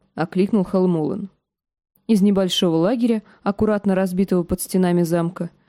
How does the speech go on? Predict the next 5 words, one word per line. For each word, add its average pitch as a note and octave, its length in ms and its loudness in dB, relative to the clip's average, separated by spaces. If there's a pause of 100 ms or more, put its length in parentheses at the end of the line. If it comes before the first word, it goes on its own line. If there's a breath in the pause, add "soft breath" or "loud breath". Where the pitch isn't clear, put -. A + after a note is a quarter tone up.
(260 soft breath)
медленным G#3 580 2
шагом G3+ 520 -2
выехали F#3+ 500 0
двое F3 260 0
всадников. D#3+ 580 -6